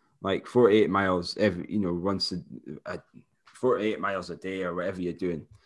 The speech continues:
and you've got all these other stresses and all these other things that you need to c-, take control of, like, just prioritize that, and then you,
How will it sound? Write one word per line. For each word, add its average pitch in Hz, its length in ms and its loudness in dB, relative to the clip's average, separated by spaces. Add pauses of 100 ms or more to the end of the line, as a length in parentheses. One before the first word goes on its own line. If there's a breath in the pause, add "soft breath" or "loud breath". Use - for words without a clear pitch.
(320)
and 101 140 0
you've 92 140 -6
got 107 120 6
all 131 100 8
these 120 220 4
other 107 400 2
stresses 107 600 0
and 98 100 -2
all 120 120 4
these 127 180 0
other 110 220 2
things 110 340 0
that 80 120 -4
you 98 80 -4
need 95 140 -8
to 92 120 -10
c-, 95 160 -10
take - 220 -2
control 98 420 0
of, 87 220 -4
like, 90 240 -4 (720)
just - 320 -10
prioritize 98 640 4
that, 117 260 6
and 95 100 -2
then 92 200 0
you, 95 100 2